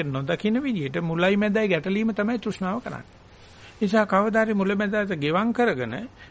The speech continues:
මගේ මේ බුදු ගමන තියෙන්නේ, ප්‍රතිපදා ගමන තියෙන්නේ, කෙලෙස් ගමන තියෙන්නේ, මේ නිකලෙස් ගමන තියෙන්නේ මුල මැද පහු කරලා ගෙවම්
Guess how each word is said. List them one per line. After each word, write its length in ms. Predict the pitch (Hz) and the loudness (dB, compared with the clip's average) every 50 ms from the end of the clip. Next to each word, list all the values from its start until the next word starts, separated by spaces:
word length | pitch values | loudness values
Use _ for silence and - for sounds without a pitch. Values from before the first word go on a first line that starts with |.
| - - | -12 -8
මගේ 300 | 170 160 180 190 196 185 | -6 -4 -2 0 0 0
මේ 160 | 175 170 156 | 0 -2 -4
බුදු 360 | 131 127 139 156 160 226 240 | -4 -4 -4 -2 -2 -2 0
ගමන 300 | 240 233 196 151 143 143 135 | 2 2 2 2 0 -2 -2
තියෙන්නේ, 420 | 123 - 135 120 117 120 120 147 | -2 -4 -4 -4 -4 -4 -6 -8
ප්‍රතිපදා 580 | 180 - 170 147 - 196 196 214 185 202 202 196 | -6 -6 -8 -6 -6 -6 -4 -4 -2 0 0 0
ගමන 300 | 175 165 151 143 131 123 | 0 0 -2 -2 -4 -6
තියෙන්නේ, 360 | - - 131 120 127 135 170 175 | -8 -8 -8 -8 -6 -8 -8 -6
කෙලෙස් 320 | - 180 185 196 185 - | -6 -4 -4 -4 -4 -6
ගමන 400 | - - - 185 165 151 143 139 | -8 -8 -6 -6 -4 -4 -6 -8
තියෙන්නේ, 540 | 127 - 139 131 120 110 104 110 139 190 226 | -8 -8 -8 -8 -8 -8 -8 -8 -8 -8 -10
මේ 220 | 170 151 135 113 117 - - - - - - | -10 -12 -12 -12 -12 -16 -20 -20 -20 -20 -14
නිකලෙස් 420 | - 165 156 156 - 214 220 196 - | -8 -4 -4 -2 0 0 0 0 -2
ගමන 280 | - 208 185 170 160 139 | -2 -2 0 0 -2 -2
තියෙන්නේ 420 | - 147 139 151 180 220 269 285 - - - - - - - | -2 -4 -4 -2 -2 -2 -2 -4 -8 -12 -20 -20 -20 -20 -12
මුල 220 | - 147 147 160 175 | -8 -4 -2 -2 0
මැද 240 | 208 208 214 214 233 202 | 0 0 -2 -2 -4 -6
පහු 260 | - - 165 170 190 | -4 -4 -4 -4 -4
කරලා 320 | 196 - 233 240 247 240 | -4 -4 -6 -4 -4 -4
ගෙවම් 460 | 190 147 143 143 151 170 196 214 220 | -6 -4 -4 -4 -2 -2 -2 -2 0